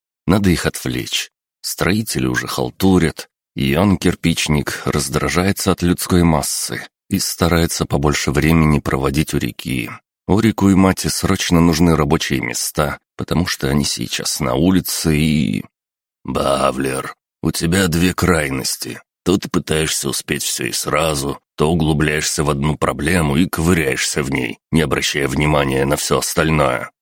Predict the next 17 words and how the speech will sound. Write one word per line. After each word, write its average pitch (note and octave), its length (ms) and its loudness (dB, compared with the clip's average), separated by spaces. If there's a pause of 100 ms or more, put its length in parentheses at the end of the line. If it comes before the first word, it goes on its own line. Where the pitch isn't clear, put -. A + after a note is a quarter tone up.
(160)
Отшельник, G2 600 2
несмотря E2 560 2
на D#2 100 4
тревожные D2 580 0
разговоры, C#2+ 720 0
улыбнулся, C#2+ 840 -2 (200)
как - 240 -6
и - 60 -4
прежде, - 540 -4
по-отечески. - 960 -4 (320)
«Сейчас F2+ 680 -2
ты E2+ 100 0
можешь D#2+ 360 2
углубиться D2 640 -2
в C#2 80 -2
организацию C#2+ 800 0
торжества, C2+ 880 -4